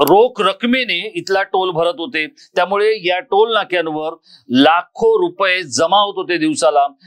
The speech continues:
आणि महिन्याकाठी कोट्यवधी रुपयांची भर जी आहे ती या टोल कंपन्यांच्या, अ, तिजोरीमध्ये होत होती. बरं,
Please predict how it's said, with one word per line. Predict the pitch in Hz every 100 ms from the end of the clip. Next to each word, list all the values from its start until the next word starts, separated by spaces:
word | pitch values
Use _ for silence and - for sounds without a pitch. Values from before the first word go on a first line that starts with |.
| _
आणि | 139 180
महिन्याकाठी | 165 156 175 226 226 175 147 151 151 _
कोट्यवधी | 170 190 190 220 214 214 220
रुपयांची | 180 170 180 185 180 170 - 202 202 180 _ _ _ - 120
भर | 175 233
जी | 233 208
आहे | 175 143 135
ती | 135 _ _ 180 185
या | 185
टोल | - 214 233
कंपन्यांच्या, | 208 190 147 175 165 165 135 180 196 208 _ _ _ -
अ, | 143
तिजोरीमध्ये | 143 165 160 240 269 254 214
होत | 185 170
होती. | 151 135 135 135 - -
बरं, | 147 196